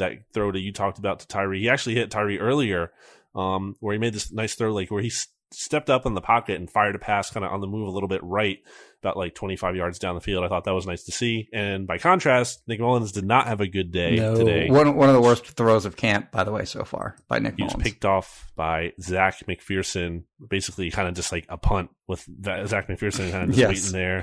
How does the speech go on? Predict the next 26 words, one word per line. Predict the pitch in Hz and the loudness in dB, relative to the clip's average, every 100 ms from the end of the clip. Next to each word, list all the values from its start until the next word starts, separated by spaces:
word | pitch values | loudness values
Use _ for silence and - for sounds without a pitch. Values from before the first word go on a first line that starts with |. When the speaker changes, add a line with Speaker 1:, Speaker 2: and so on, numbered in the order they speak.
| 87 - | -6 -8
Speaker 1:
He | |
was | 98 | -4
able | 98 92 | -2 -2
to, | 95 92 | -2 -2
you | 101 | -2
know, | 90 87 | -4 -4
face | - 98 - | -2 -2 -4
the | 98 | -4
quarterback | - 104 95 87 87 - _ _ _ 87 | 0 0 2 0 -2 -8 _ _ _ -4
uh, | 87 85 85 _ _ 165 160 | -2 -2 -4 _ _ -20 -18
uh, | 85 90 87 | -16 -16 -10
made | 95 87 | -6 -4
a | 87 80 - - | -6 -8 -16 -10
easy | 117 104 | -6 -4
catch | 87 110 - - - | 0 0 -2 -10 -8
for | 98 | -6
the | 87 | -6
pick | 82 98 - | -4 -6 -4
there. | 95 87 85 | -4 -2 -2
So | 92 90 | -4 -2
not | 110 - 117 | -2 -4 -6
Nick, | 101 - | -8 -6
Nick | 110 98 | -8 -4
Mullins' | 101 98 92 92 | -4 -2 -4 -4
best | 95 92 - | -4 -4 -2
day. | 95 92 | 0 0